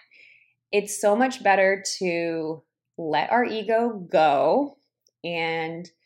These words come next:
come to realize that we are really delicate after a breakup, and that's okay. That's so normal. So don't let your ego get in the way of telling you that you can handle things when you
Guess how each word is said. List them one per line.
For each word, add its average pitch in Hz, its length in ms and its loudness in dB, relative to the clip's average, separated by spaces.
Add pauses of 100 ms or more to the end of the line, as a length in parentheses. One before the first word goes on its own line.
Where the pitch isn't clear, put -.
(880)
come 196 360 -4
to 208 280 -6
realize 180 640 0
that 165 380 2 (220)
we 185 260 -4
are 208 240 2
really 180 560 -2
delicate 254 420 2
after 151 300 4
a 143 60 -4
breakup, 156 400 0
and 208 120 0
that's 247 220 0
okay. 254 540 2
That's 180 380 -2
so 190 220 0
normal. 202 640 -2 (340)
So 196 460 4 (220)
don't 208 460 0
let 196 240 0
your 180 240 0
ego 165 540 0
get 160 180 0
in 175 100 -6
the 165 100 -6
way 147 540 -2
of 147 400 -4 (320)
telling 165 440 -6
you 156 160 -6
that 156 180 -4
you 165 100 -10
can 175 160 -14
handle 156 380 -8
things 156 300 -10
when 151 180 -10
you 143 80 -12